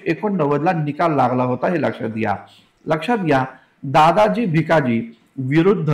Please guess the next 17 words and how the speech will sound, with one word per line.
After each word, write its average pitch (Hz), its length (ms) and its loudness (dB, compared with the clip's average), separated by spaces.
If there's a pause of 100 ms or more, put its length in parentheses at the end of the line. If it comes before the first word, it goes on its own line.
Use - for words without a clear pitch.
(240)
रखमाबाई 175 680 -2
सावे 113 400 2 (380)
असं 165 180 0
ते 214 120 -2
प्रकरण 143 440 -2
या 120 60 0
ठिकाणी 117 300 -4
होतं. 110 300 0 (440)
रखमाबाई 233 580 2
सावे 170 340 2
आणि 180 240 0
दादाजी 151 460 0
भिकाजी 139 500 -2
यांचा 131 280 0
विवाह 135 360 2
झाला 175 260 0
होता. 170 280 -2